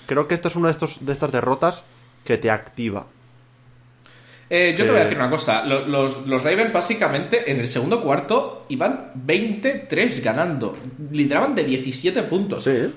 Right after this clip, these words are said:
Speaker 2: Consegui-, los Bills consiguieron anotar veinte puntos seguidos y es, eh, Baltimore básicamente es el primer equipo en ocho años que ha perdido varios partidos en casa, eh, cuando llevaban una ventaja de diecisiete o más puntos.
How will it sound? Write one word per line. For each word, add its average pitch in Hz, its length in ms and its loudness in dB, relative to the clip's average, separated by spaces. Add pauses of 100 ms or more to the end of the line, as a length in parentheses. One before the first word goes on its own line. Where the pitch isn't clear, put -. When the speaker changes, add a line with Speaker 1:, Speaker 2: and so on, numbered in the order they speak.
(120)
Speaker 2:
Consegui-, 160 420 -2
los 160 220 0
Bills 240 180 2
consiguieron 214 400 0
anotar 202 320 0
veinte 214 280 2
puntos 202 280 -4
seguidos 143 500 -2 (380)
y 151 100 0
es, - 300 -4 (100)
eh, 147 340 4
Baltimore 233 460 0
básicamente 214 360 0
es 262 40 0
el 214 80 -4
primer 151 220 0
equipo 135 260 0
en 131 60 0
ocho 202 240 0
años 202 260 0
que - 80 0
ha 185 80 0
perdido 131 340 -2 (120)
varios 208 400 2
partidos 127 580 -2
en 127 180 -2
casa, 202 460 0 (960)
eh, 147 500 2
cuando 151 240 2
llevaban 151 320 2
una 220 100 2
ventaja 175 300 0
de 226 60 2
diecisiete 175 560 0
o 185 80 2
más 156 160 0
puntos. - 560 -4